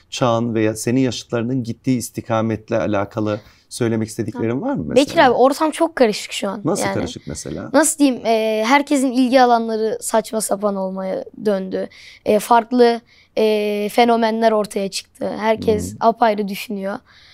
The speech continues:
Speaker 2: E, böyle bir ortamda kendini korumak çok önemli.
Speaker 1: Hı hı.
Speaker 2: Hani kendine verecek bir şey bulman lazım. Mesela, e, her gün beş vakit namaz var.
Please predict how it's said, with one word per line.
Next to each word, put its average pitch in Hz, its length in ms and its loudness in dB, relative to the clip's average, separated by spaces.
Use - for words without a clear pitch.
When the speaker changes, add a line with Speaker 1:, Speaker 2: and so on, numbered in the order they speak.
Speaker 2:
E, 233 340 6
böyle 294 440 6
bir 269 280 0
ortamda 240 580 2
kendini 254 400 2
korumak 220 340 0
çok 208 200 -2
önemli. 196 360 -4
Speaker 1:
Hı 208 80 -4
hı. 90 220 -6
Speaker 2:
Hani 196 320 -4
kendine 233 500 2
verecek 240 400 6
bir 226 60 -4
şey 220 220 2
bulman 196 360 -4
lazım. 185 380 -6
Mesela, 208 460 0
e, 202 800 0
her 240 180 4
gün 226 180 -2
beş 240 200 2
vakit 214 260 -4
namaz 233 320 2
var. 196 180 -4